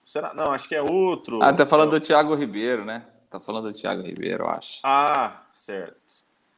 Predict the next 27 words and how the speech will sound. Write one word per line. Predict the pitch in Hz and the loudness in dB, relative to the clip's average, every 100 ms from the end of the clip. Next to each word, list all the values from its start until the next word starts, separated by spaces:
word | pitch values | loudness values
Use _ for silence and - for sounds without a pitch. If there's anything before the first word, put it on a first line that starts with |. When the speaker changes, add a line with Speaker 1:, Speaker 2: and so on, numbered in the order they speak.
| _ _ _ _ - | _ _ _ _ -8
Speaker 1:
O... | 113 120 123 123 123 120 - | -2 2 2 2 4 2 0
ó, | - 160 196 | -2 2 2
só | - | 2
quem | 170 156 | 0 0
tá | 147 139 | 0 0
por | 131 | 0
aqui, | 110 - 175 | 0 -2 0
ó. | 170 127 101 90 | 4 4 4 -2
Grande | 98 135 320 302 254 214 | -8 -6 -2 -2 -4 -4
Dirceu | 190 151 - 170 | -4 -4 -4 -4
Ribeiro. | 151 120 127 147 147 143 131 113 101 - - - | -2 -4 -4 -2 0 0 -2 -4 -8 -10 -20 -6
Speaker 2:
Opa! | 95 104 110 110 104 - 92 80 - - - | -2 2 4 4 2 4 4 4 2 -10 -10
Speaker 1:
Boa | - 107 | -2 0
noite, | 104 113 143 - | 2 2 2 0
dupla | 143 123 147 170 | 0 0 4 4
dinâmica. | 151 147 127 160 143 107 110 | 4 4 4 4 2 0 0
Acredito | 98 131 151 196 196 | 0 -2 -2 -2 -2
que | 165 | 0
o | |
Adilson | 147 127 170 151 151 | 2 2 -2 -2 0
Batista | 135 117 - 165 151 - 139 | 4 4 2 -4 -2 -2 0
deverá | 131 127 131 143 | 0 0 0 -2
mexer | 127 - 151 | -6 -6 -6
em | 147 | -8
todos | 113 151 202 | -8 -8 -8
os | - | -6
setores. | - 156 - 143 151 117 | -4 -4 -2 -2 -2 -6